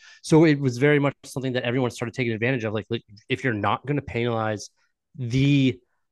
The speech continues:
like, champion constructors of this year,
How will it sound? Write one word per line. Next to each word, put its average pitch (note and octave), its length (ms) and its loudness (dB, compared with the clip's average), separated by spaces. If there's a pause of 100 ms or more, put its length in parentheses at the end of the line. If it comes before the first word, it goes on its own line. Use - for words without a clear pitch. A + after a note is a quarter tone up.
(400)
like, A2+ 260 -2 (520)
champion C3 800 0 (120)
constructors A#2 800 -2
of G#2+ 240 -4
this A2+ 220 -4
year, A#2+ 400 2